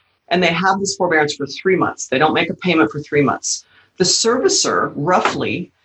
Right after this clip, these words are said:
is going to have to cover about thirty-six billion dollars worth of mortgages and repay. Now take that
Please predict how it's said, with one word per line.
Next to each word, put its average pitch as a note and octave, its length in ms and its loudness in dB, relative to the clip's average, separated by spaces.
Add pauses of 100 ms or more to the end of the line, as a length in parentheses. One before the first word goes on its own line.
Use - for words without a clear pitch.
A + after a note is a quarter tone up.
(140)
is E3+ 160 0
going F#3 220 2
to G3 80 -2
have F3 180 0
to D#3+ 100 -8
cover F#3 520 0
about D3 360 2
thirty-six G3+ 680 -2
billion F3 680 0
dollars C3+ 800 0 (360)
worth C3+ 200 -4
of D3+ 80 -4
mortgages - 760 0 (180)
and D3 160 2
repay. C#3+ 600 -2 (420)
Now F#3 140 2
take A3+ 320 0
that F#3 260 4